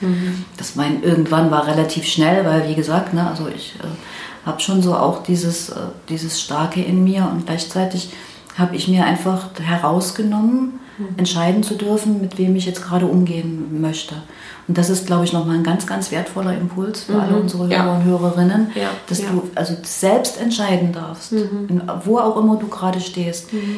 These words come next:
Speaker 2: wen und wie
Speaker 1: Mhm.
Speaker 2: viele und wann du jemanden an dich heranlässt.
Speaker 1: Mhm. Ja,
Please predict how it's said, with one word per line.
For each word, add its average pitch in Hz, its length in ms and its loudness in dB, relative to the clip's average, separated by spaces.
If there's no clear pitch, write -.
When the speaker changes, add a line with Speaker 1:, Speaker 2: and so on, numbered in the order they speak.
Speaker 2:
wen 208 500 4
und 190 220 -2
wie 180 60 -2
Speaker 1:
Mhm. 175 40 0
Speaker 2:
viele 247 460 0
und 175 280 -2
wann 196 280 4
du 196 80 0
jemanden 180 480 2
an 175 140 -4
dich 170 180 -4
heranlässt. 160 760 -4
Speaker 1:
Mhm. 196 360 -2
Ja, - 140 -6